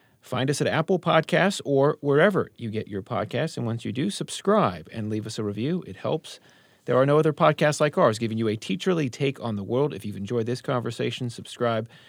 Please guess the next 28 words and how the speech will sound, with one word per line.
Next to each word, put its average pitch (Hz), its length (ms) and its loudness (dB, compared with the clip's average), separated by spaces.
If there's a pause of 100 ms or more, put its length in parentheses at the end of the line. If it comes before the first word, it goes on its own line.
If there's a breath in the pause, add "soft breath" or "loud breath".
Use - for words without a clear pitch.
(180 loud breath)
leave 202 260 0
us 165 140 0
a 156 60 2
review, 131 260 2
and 110 80 -2
keep - 180 -8
the 107 80 -10
conversation 101 600 -8
going. 120 320 0 (580 loud breath)
Now, 175 280 6
Kids 196 340 0
These 180 220 2
Days, 190 320 6
it's - 200 -4
a 160 40 0
little 190 180 2
different 151 260 0
this 117 140 -4
time. 156 420 2 (140)
Um, 113 220 -2
our 110 80 -4
teachers, 127 400 -6 (160)
as 139 220 2
they 139 100 6
have 123 120 4
noted, 131 520 4 (100)
have 131 340 -4
been 120 380 2